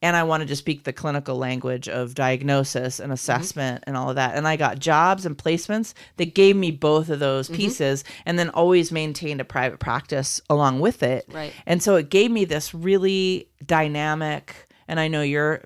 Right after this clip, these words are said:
Speaker 1: process is the same, where you're doing different things. It's
Speaker 2: Yeah,
Speaker 1: like this
Speaker 2: I'm doing something different every day.
Speaker 1: Yeah, it's like this really dynamic psychological life.
Speaker 2: Mm-hmm.
Speaker 1: And I think that's one of the reasons maybe why you're going in this other direction and creating this thing is because, okay,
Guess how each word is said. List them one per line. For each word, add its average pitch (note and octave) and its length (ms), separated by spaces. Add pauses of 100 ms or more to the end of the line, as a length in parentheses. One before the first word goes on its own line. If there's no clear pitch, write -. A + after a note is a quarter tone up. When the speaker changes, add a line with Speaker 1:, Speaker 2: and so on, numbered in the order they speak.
Speaker 1:
process C#3 420
is C#3 140
the C3+ 100
same, E3+ 520 (180)
where E3+ 140
you're D3+ 80
doing F3 320
different E3+ 280
things. D#3 540
It's F#3 80
Speaker 2:
Yeah, G#3+ 60 (180)
Speaker 1:
like F#3+ 40
this F#3 100
Speaker 2:
I'm E3+ 80
doing A3+ 200
something A#3+ 240
different G#3+ 300
every G3 240
day. F3 340
Speaker 1:
Yeah, G3 200
it's D#3 120
like G3 140
this G3 180
really A#3 300
dynamic E3+ 840 (380)
psychological C#3+ 880
life. A#2 460
Speaker 2:
Mm-hmm. F3+ 180 (380)
Speaker 1:
And C#3+ 420
I D#3+ 120
think C4 200
that's F3+ 300
one F3 240
of F#3+ 60
the D3 100
reasons C#3 440
maybe C#3 220
why C3 200
you're C3 320
going C3+ 340
in B2+ 80
this B2 220
other B2 200
direction D3+ 640
and C3+ 120
creating A3+ 360
this E3 160
thing G#3 160
is E3 100
because, D3+ 360
okay, E3 260